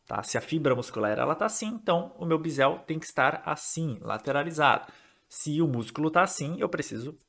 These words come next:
pôr assim, dessa forma. Não é colocar lateralizado independentemente se o paciente tá em pé, deitado, não.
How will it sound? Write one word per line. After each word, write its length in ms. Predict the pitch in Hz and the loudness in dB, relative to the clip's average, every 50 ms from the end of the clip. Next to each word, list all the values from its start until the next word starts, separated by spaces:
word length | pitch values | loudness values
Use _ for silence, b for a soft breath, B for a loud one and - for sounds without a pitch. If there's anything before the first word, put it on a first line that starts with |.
| _ | _
pôr 340 | - 123 110 107 117 - - - | -4 -2 0 0 -2 -2 -4 -6
assim, 320 | - 127 - - 127 117 | -6 -6 -6 -6 -8 -4
dessa 240 | 107 107 104 - 160 | -4 -2 -2 -2 -4
forma. 360 | - - 123 104 - - 87 | 0 2 2 2 2 0 -4
Não 100 | 110 110 | -4 -2
é 100 | 110 117 | -2 -2
colocar 380 | 123 - 156 143 135 - 127 113 | -2 0 -2 -2 0 0 2 2
lateralizado 640 | 117 117 - 139 127 123 123 127 123 123 117 127 143 | 2 2 2 0 0 0 0 0 2 2 4 4 2
independentemente 720 | 143 139 139 - 139 127 123 123 - - 120 117 120 - | 0 -2 -4 -4 -6 -6 -4 -6 -6 -6 -8 -8 -8 -8
se 80 | - | -10
o 40 | - | -4
paciente 380 | - 131 - - 131 117 - - | -4 -4 -4 -4 -8 -10 -6 -4
tá 80 | - | -2
em 100 | 135 135 | -2 -2
pé, 280 | 127 - _ 113 110 117 | -4 0 _ 4 6 6
deitado, 560 | 120 117 107 104 - - 104 110 117 151 143 | 6 4 0 0 4 4 4 4 4 2 -2
não. 220 | 147 139 107 - | -2 -2 -2 -2